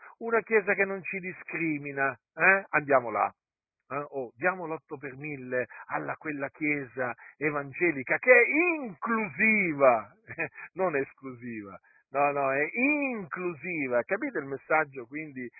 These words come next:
dell'inclusione? È un messaggio piacevole a sentirsi,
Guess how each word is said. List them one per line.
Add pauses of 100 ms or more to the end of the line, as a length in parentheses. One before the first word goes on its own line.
(160)
dell'inclusione? (280)
È
un
messaggio
piacevole
a
sentirsi,